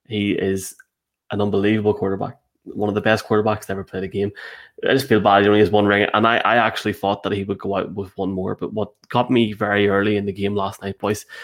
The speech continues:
even though I had to watch half of it back 'cause I fell asleep during it, um, was that the Saints, especially Drew Brees, Brees last night was just,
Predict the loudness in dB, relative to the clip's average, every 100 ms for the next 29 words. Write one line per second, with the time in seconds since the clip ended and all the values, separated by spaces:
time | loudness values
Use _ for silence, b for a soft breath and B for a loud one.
0 | B B B -8 -4 0 2 2 0 0
1 | 0 0 0 0 -2 0 2 2 -2 -10
2 | -2 0 0 0 0 0 0 2 0 b
3 | b b -2 2 4 2 -4 -12 _ -20
4 | -10 -2 0 0 -2 -4 -12 -6 -4 -2
5 | -4 -14 -20 _ -20 -20 _ -10 -8 -6
6 | -2 -2 -2 -6 -6 -6 -6 -6 -8 B
7 | B B -6 -4 -2 -2 -4 -6 -10 -12
8 | -14 -18 -18 -14 -14 -16 -20 -20